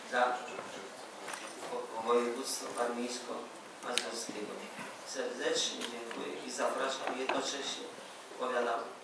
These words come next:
rozpoczynam ostatnią akcję.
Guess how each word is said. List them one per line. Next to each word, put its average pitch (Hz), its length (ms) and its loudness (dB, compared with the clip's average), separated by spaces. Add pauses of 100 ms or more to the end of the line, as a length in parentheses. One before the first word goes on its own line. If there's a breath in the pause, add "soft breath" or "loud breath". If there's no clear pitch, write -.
(400)
rozpoczynam - 680 0 (280)
ostatnią - 540 0
akcję. - 480 2